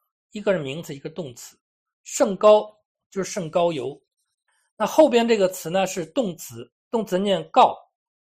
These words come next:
受告者。其实我们应该说是受告者，就是被膏立的。这个动词读告，就是神用他的圣膏告他，就是神用撒母耳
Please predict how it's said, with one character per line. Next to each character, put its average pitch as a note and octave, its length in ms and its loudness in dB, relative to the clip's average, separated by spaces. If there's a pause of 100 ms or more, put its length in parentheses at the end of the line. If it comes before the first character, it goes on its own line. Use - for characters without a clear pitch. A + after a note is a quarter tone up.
(220)
受 F#3+ 300 0
告 G3+ 280 6
者。 - 220 -12 (140)
其 - 160 -10
实 A3+ 80 -2
我 F3 140 0
们 C#3 160 -6
应 F3 80 -10
该 G3 140 0
说 F#3 180 -4
是 E3+ 60 -6
受 F3+ 220 -6
告 E3 240 -2
者， A#2 160 -14 (120)
就 F3 120 -16
是 D#3+ 220 -10 (560)
被 D#3 420 -4 (280)
膏 G3 240 2
立 G3+ 200 -8
的。 - 140 -20 (580)
这 F3+ 120 -10
个 C#3 340 -4 (300)
动 F#3 160 -8
词 D#3+ 100 -10
读 D3 240 -12
告， D3 320 -8 (200)
就 D#3 100 -18
是 C3 340 -12 (100)
神 F#3 420 -6
用 G#3 260 -4
他 - 180 -8
的 C3+ 380 -2
圣 E3 340 -6
膏 D3+ 300 -4 (180)
告 D3 240 -2
他， A#2 220 -16
就 C#3 140 -16
是 C3 360 -10 (360)
神 D#3+ 280 -8
用 F3+ 240 -4
撒 D#3+ 300 -2
母 C3+ 120 -8
耳 G#2 220 -14